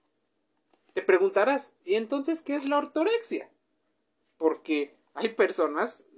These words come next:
que se preguntan también, la obsesión por la alimentación saludable. Hay muchas personas que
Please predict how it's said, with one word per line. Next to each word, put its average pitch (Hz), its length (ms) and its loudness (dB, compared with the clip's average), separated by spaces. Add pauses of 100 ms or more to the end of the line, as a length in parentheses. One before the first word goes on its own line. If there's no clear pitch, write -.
que 139 500 -4 (280)
se - 240 -6
preguntan 143 600 -8
también, 131 500 -8 (1200)
la 165 140 4
obsesión 226 600 -2 (180)
por 233 160 0
la 220 80 -4
alimentación 226 680 -4
saludable. 269 760 -4 (760)
Hay 294 140 2
muchas 294 340 0
personas 185 640 -6
que 190 280 -6